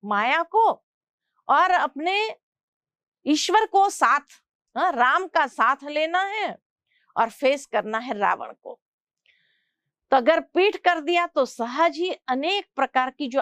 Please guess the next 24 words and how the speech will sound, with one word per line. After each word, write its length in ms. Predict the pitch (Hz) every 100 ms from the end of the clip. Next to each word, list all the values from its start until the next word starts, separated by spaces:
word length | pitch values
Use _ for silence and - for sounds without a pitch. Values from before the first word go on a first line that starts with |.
| -
आकर्षणें 760 | 208 - 240 220 - 311 359 277
हैं 220 | 190 -
उससे 440 | - 220 - 254
हम 160 | 233 226
बच 360 | 180 202 -
जाएंगे। 600 | 190 170 - - _ - - _ _ _ _ _ _ _ 180
जो 100 | 190 220
कहा 160 | 254
ना, 240 | 392 294 202 _ _
सीता 340 | - 226 240
फंसी 420 | 233 220 202 277
क्यों, 300 | 269 330 349
परख 340 | 214 220 254 302
नहीं 180 | 349 359
सकी 380 | 320 311 277
मारीच 460 | 226 226 220 254 -
को, 360 | - 208 - _ _ _ _ _ _ _ _
तो 100 | 320
उस 140 | 294
आकर्षण 640 | - 233 - 285 - 370 359
के 220 | 339 330
पीछे 600 | - _ _ 285 285 330
चली 360 | - 233 220 190
गई। 280 | - -